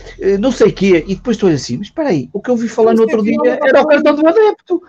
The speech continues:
Speaker 1: mas estamos todos a brincar, mas, que, mas, mas onde é que, onde é que esta gente, eu até estou curioso, quando chegar a dois mil e vinte e três,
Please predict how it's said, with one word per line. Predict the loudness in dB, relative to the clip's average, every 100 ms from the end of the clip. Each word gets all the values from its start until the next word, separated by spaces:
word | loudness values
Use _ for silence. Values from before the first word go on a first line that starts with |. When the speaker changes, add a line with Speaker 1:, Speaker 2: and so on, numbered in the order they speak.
| _
Speaker 1:
mas | -4
estamos | -2 0
todos | 0 0 2
a |
brincar, | 2 2 0 2 2 0 -8 -6
mas, | -4 -4
que, | -10
mas, | -8 -8 -4
mas | 0 2
onde | 2 2
é | 0
que, | -4 0
onde | 2
é | 2
que | 0 -4
esta | 0 0
gente, | 0 0 0 2
eu | 0
até | 2
estou | -2 -2 -4
curioso, | 0 2 2 0
quando | -6 -2
chegar | 0
a |
dois | 0 0
mil | 2
e | 2
vinte | 0 -4
e |
três, | -2 -2